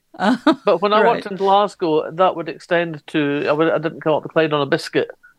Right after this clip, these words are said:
Speaker 2: Um,
Speaker 1: Uh-huh, uh-huh.
Speaker 2: same sense of you know, that's not gonna be a very good way of, of negotiating a waterway. <laughs>
Speaker 1: Uh, noted.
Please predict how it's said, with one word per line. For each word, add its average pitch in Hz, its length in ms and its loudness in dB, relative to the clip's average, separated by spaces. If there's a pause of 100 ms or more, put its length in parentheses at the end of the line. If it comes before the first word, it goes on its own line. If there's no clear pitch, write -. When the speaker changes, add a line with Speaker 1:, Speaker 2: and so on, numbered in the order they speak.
(160)
Speaker 2:
Um, 185 220 2
Speaker 1:
Uh-huh, 233 280 2
uh-huh. 170 200 -6
Speaker 2:
same 160 160 2
sense 160 360 0
of 143 140 -6 (260)
you 170 80 0
know, 151 40 -2
that's 185 260 2
not 180 140 -2
gonna 160 160 -4
be 151 80 0
a 143 60 0
very 151 200 2
good 151 220 -4
way 156 140 0
of, 143 220 -2
of 143 280 -8
negotiating 151 600 0
a 147 60 2
waterway. 143 580 2 (300)
<laughs> 269 100 2 (2000)
Speaker 1:
Uh, 190 160 -12
noted. 170 420 -6